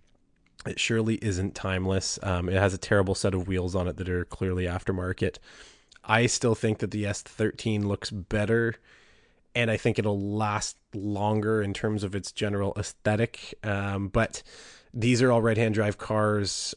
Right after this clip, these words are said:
Uh, I love the idea of all of these coming in from Japan.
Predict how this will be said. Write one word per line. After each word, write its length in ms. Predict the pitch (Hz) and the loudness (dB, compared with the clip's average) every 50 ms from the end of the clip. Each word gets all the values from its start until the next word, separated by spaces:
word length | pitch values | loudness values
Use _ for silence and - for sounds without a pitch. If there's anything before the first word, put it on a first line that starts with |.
| - | -10
Uh, 300 | - 113 107 101 101 98 - | -6 -4 -4 -2 -2 -4 -4
I 120 | - 107 | -4 -4
love 260 | 104 104 107 107 101 | 0 0 0 0 0
the 140 | 98 110 107 | 0 0 0
idea 460 | 101 98 95 104 101 101 101 98 98 | 0 0 -2 -2 -2 0 0 -2 -2
of 520 | 95 - 104 101 98 95 92 92 - - - - | -4 -4 -2 -2 -2 -2 -4 -6 -8 -12 -8 -2
all 180 | 101 101 101 101 | 0 0 0 0
of 80 | 98 | 0
these 180 | 95 104 98 - | 0 -2 -2 -2
coming 280 | - - 107 101 101 | -2 -2 -2 0 0
in 120 | 101 101 98 | 0 -2 -2
from 200 | - - 104 92 | -2 -2 -2 -2
Japan. 500 | - 92 - - - 117 101 98 101 | -2 -2 -2 -2 0 0 0 0 -2